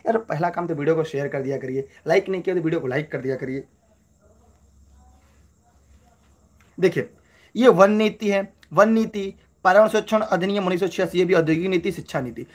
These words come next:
शिक्षा नीति में भी पर्यावरण संर-, संरक्षण संतुलन करने की बात कही गई, इसलिए इसका उत्तर होगा सभी। माने यहाँ पर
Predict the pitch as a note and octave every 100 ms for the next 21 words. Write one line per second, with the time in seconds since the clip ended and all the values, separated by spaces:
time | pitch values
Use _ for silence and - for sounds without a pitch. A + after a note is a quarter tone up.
0 | - A#3 A#3 C4 G3+ G3+ A3+ G#3+ A3+ E3
1 | D#3+ F3 F#3 D3+ D#3 - _ E3 E3 G#3+
2 | G#3 G3 F3 C4+ C4 F3 E3 D#3+ C#3 C3+
3 | C3+ B2+ C3 - _ G#3+ A3 G#3 - D3
4 | - E3 C#3 C3+ C#3+ - _ - F#3 F3+
5 | D3+ - _ - F#3+ A3+ B3 - - F3
6 | G3+ A#3 E3+